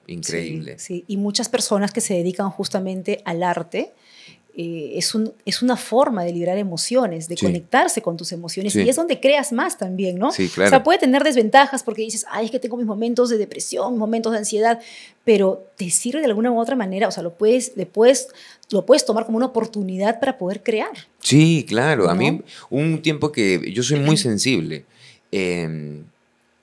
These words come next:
Speaker 2: y hubo un tiempo que mi sensibilidad me molestaba, ¿no? Siempre, pero caramba, ya, estás grandecito, ¿no? Ya, ya
Speaker 1: <laughs>
Speaker 2: debería de ser un poquito más duro, pero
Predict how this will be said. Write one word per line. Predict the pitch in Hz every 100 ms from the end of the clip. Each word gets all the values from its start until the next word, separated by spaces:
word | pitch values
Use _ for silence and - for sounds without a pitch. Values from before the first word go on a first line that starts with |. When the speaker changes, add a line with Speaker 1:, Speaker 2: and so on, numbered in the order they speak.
| _ - _
Speaker 2:
y | 123
hubo | 113
un | 120
tiempo | 117 123
que | 127
mi | 110
sensibilidad | 98 90 82 80 80
me | 110
molestaba, | 123 78 - - 147 78
¿no? | 82 90
Siempre, | - -
pero | - -
caramba, | 69 82 131 85
ya, | 80 120 131
estás | - -
grandecito, | 117 98 - 127 - 113
¿no? | 107 120
Ya, | 101 123
ya | 107 95
Speaker 1:
<laughs> | 113
Speaker 2:
debería | 101 117
de |
ser | 110
un | 123
poquito | 117 117 120
más | 123
duro, | 135 165
pero | 113 92